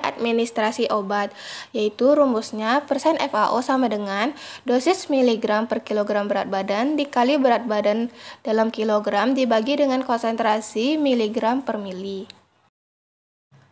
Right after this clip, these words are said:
Volume pemberian sediaan uji secara oral, yaitu jumlah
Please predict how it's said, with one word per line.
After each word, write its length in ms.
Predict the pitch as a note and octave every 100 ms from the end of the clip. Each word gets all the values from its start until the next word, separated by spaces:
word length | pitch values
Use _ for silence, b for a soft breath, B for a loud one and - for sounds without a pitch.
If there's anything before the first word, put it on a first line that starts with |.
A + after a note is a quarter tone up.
| _
Volume 640 | - - C4 C4 C4+ D#4+ F4
pemberian 560 | D#4+ C4 A#3 A#3 A3+
sediaan 400 | A3+ A#3 A3+ A3
uji 160 | A3+ A3
secara 480 | A3+ A#3 A#3 A3+ A3
oral, 480 | A3+ G#3 G3 A3+
yaitu 480 | C4+ A#3+ A3+ A3+ D#4
jumlah 320 | C#4 C#4 D#4+